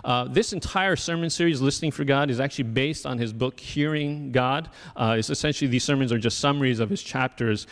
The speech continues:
If you really want a deeper treatment, if you wanna dive deeper into hearing God, that's, that's the book you wanna read. Uh, but, you know, I realize not everybody has time to read. It's a pretty dense book, and so these sermons are kind of the cliff notes, <laughs> uh, of that book. Anyway, this is what he says for the definition of life. He,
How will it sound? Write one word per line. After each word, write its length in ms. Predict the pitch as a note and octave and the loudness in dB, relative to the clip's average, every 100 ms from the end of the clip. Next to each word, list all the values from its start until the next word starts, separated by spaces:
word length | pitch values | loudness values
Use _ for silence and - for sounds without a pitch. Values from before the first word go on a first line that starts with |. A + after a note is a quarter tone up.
| - A#2+ | -14 -4
If 80 | |
you 120 | D#3 G3+ | 0 0
really 340 | C3 D3+ D#3 | 4 4 6
want 160 | D3 B2 | 4 4
a 40 | |
deeper 380 | A2 C3+ C3 B2+ | 2 0 2 0
treatment, 360 | - C#3 C3+ | 0 -2 0
if 100 | A#2+ | -2
you 80 | B2+ | 0
wanna 180 | C#3+ C3 | 0 0
dive 380 | A2+ A#2+ A#2 G#2+ | 2 2 2 0
deeper 240 | A#2 A#2 | -2 0
into 180 | A#2 G#2+ | -4 -4
hearing 360 | F#2+ B2+ A#2+ A2+ | -4 0 2 2
God, 300 | A2 A2 G#2+ | 2 2 0
that's, 280 | A#2 - | -2 -2
that's 280 | - C3+ D#3 | 0 0 0
the 80 | C#3 | -4
book 240 | B2 A#2 | -4 -4
you 80 | A#2 | -8
wanna 220 | G#2+ G2+ | -6 -4
read. 300 | G2+ G2+ G2 - - - - | -2 -2 -2 -6 -18 -18 -2
Uh, 160 | A2+ G#2+ | 2 4
but, 280 | A2+ A2+ | 4 2
you 80 | C3 | 2
know, 80 | A#2+ | 0
I 40 | |
realize 320 | A#2 A#2+ A#2 A2+ | 2 4 2 2
not 200 | A2 A2+ | 0 2
everybody 240 | A2 A2 | 0 0
has 120 | G#2+ | -2
time 220 | - C3+ C3 | -2 -2 0
to 100 | C3 | 4
read. 200 | B2+ A#2 | 4 4
It's 120 | G#2 | 0
a 40 | |
pretty 220 | - A#2 A2+ | -2 0 0
dense 240 | A2 G#2 | 0 -2
book, 280 | A#2 A2+ - | 2 2 2
and 60 | |
so 140 | A2 G#2+ | -6 -2
these 160 | G#2+ | -2
sermons 380 | - A#2 A2 G#2 | -2 0 0 0
are 60 | G#2+ | -4
kind 260 | - A2 | -4 -4
of 80 | G2+ | -2
the 80 | G#2+ - | -4 -2
cliff 240 | C3 - | -2 -2
notes, 380 | A2 - - - _ | -14 -12 -18 -18 _
<laughs> 540 | - - - - A3+ - | -10 -10 -10 -8 -8 0
uh, 240 | G#2+ G2+ | 2 2
of 180 | A2+ A2+ | 0 0
that 200 | A2+ G#2+ | 0 2
book. 160 | A2 - - - - | -2 -2 -12 -6 -2
Anyway, 200 | G3 D#3+ | 0 2
this 200 | G#3 G3+ | 0 2
is 40 | |
what 120 | G#3 | 0
he 60 | D#3 | 0
says 520 | - D#3+ D3 B2+ - | 2 4 4 0 -8
for 120 | - | -4
the 100 | B2+ | -2
definition 560 | B2 B2+ C#3 A#2+ A#2+ A2 | 0 -2 -2 -4 -4 -6
of 80 | G#2+ | -2
life. 300 | A#2+ A2 - | -2 -2 -4
He, 280 | C3+ B2 | -4 -4